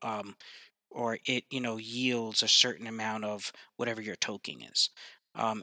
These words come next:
and then from that token, they're able to then use that token to purchase things, um, so there's a lotta back and forth in the community, like, you know, why, like, this is a useless token, like, it doesn't act, like, you can't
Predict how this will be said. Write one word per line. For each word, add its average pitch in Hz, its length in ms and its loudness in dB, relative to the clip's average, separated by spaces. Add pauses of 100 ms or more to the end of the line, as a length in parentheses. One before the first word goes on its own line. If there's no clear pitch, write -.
and 127 200 0
then 127 160 0
from 160 260 -2
that 123 200 0
token, 127 520 2 (360)
they're 131 200 0
able 143 300 0
to 139 140 4
then 120 200 0
use 123 260 -2
that 127 200 2
token 127 320 -4
to - 120 0
purchase - 460 -2
things, - 400 -2 (600)
um, 110 260 -2
so 107 420 2 (120)
there's 226 160 2
a 320 40 0
lotta 208 180 8
back 139 220 6
and 127 80 -6
forth 123 260 0
in 120 60 -4
the 113 60 -6
community, 113 400 -4
like, 104 300 -6
you 117 100 -6
know, 104 100 -8
why, 104 380 -6 (120)
like, 104 140 -8 (540)
this 120 160 6
is 113 100 4
a 110 80 -2
useless 113 680 6
token, 113 580 -2
like, 104 220 -4
it 113 60 -6
doesn't 120 200 0
act, 110 180 -6
like, 117 140 -6
you 113 60 -6
can't - 280 0